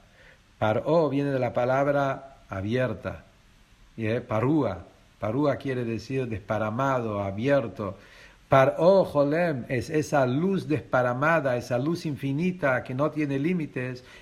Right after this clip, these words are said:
y esto es de donde viene este sueño que estamos ahora, nos, nos estamos encontrando. Y de ese sueño estamos yendo a la Geulá. Entonces,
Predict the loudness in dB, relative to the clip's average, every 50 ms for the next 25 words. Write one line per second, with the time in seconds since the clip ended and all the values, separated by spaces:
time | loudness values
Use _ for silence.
0 | -14 -6 -4 0 2 4 6 4 4 2 2 0 0 0 0 -2 -6 -14 -20 -20
1 | -8 -2 2 4 4 4 4 4 2 0 0 0 0 0 0 0 -2 -2 -2 -4
2 | -6 -8 -6 -2 2 6 6 6 6 6 4 2 4 4 4 4 2 -2 -6 -4
3 | 0 0 0 0 0 -2 -2 0 0 0 2 2 2 2 0 0 0 -2 -4 -8
4 | -16 -20 -20 -20 -12 -6 -2 0 0 0 0 -2 -4 -4 -2 -4 -2 0 0 0
5 | 0 0 -2 -4 -6 -6 -6 -6 -6 -6 -4 -2 -2 -2 -2 -4 -4 -6 -8 -10
6 | -12 -16 -20 -20 -20 -14 -6 -4 -2 0 2 4 6 8 8 8 8 8 4 0
7 | 0 2 2 4 4 4 4 2 2 2 4 4 4 2 0 0 -4 -4 -2 0
8 | 0 0 0 0 -2 -2 -2 -2 -2 0 0 0 0 0 -2 -2 -2 -2 0 -2
9 | -2 -2 -4 -4 -4 -4 -2 0 0 -2 -2 -6 -16 -20 -20 -20 -20 _ -20 -20
10 | -20 -20 -20 -20 -18 -4 0 2 2 2 2 2 2 2 0 -4 -8 -12 -12 -12
11 | -16 -20